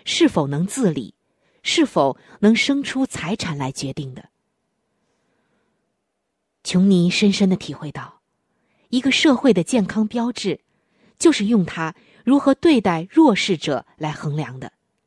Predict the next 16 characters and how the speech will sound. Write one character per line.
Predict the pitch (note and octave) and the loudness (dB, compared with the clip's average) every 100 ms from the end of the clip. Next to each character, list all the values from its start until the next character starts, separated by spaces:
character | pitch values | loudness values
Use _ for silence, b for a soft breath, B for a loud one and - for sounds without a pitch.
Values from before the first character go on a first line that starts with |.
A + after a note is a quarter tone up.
| _ _ _ _ _ _ _ _ _ _ _ _ _ _ _ _ | _ _ _ _ _ _ _ _ _ _ _ _ _ _ _ _
看 | - C4 | -6 0
到 | A3+ | 0
许 | - D#3+ | 0 -4
多 | D3+ F3+ G3 | 0 2 2
身 | - C4+ | 2 2
体 | - E3+ | 2 -6
健 | - A3+ | 2 2
康 | F#3+ A#3 | 2 0
的 | A3 | 2
人 | D#3+ D3+ | 2 2
的 | F#3 | 2
冷 | E3+ B2+ | 0 -4
漠 | B2+ G3+ D#3+ | 0 2 2
和 | C3+ | 0
短 | G3+ E3 B2+ | -2 -2 -4
见、 | C3+ F#3+ C#3+ | -6 -6 -6